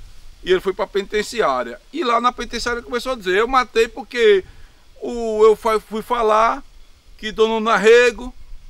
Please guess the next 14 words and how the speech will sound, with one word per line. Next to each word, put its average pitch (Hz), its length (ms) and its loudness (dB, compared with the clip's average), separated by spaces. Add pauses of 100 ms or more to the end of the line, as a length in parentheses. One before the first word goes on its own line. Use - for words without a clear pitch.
(160)
Napoleão, 226 680 -2
a 240 80 2
coita 233 300 -2
lampi-, 233 380 -2
a - 120 -2
coita 214 280 0
Lampião 220 360 0
em 233 40 -4
Alagadiço." 240 800 -2 (140)
Aí - 500 -4 (160)
a 156 100 -4
luz 170 200 -4
acendeu, 156 540 -2
né? 185 220 -6